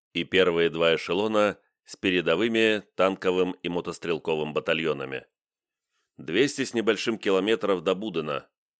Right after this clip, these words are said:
Места здесь, как и в Лапландии, малонаселённые, хуторки-деревушки максимум на несколько десятков жителей, гарнизонов нет и в помине,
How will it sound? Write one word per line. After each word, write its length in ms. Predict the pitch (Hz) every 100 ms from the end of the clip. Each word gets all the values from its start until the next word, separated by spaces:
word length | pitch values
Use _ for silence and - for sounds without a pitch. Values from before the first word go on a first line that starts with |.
| _ _ _ _ _ _ _
Места 440 | 80 95 - 143 139
здесь, 340 | 92 123 113
как 220 | 117 104
и 40 | 98
в 80 |
Лапландии, 640 | 87 87 95 104 98 90 87
малонаселённые, 1160 | 87 85 85 80 - 87 113 120 117 113 101 _
хуторки-деревушки 1120 | - 101 110 104 113 101 95 95 123 - 101
максимум 540 | 95 107 - 101 95
на 60 | 87
несколько 480 | 90 95 - 87 87
десятков 560 | 85 90 87 - 78
жителей, 540 | 78 104 104 98 92 _ _ _ _ -
гарнизонов 720 | - 87 110 110 143 127 110
нет 180 | 113 110
и 60 |
в 80 | 98
помине, 500 | - 101 98 78 69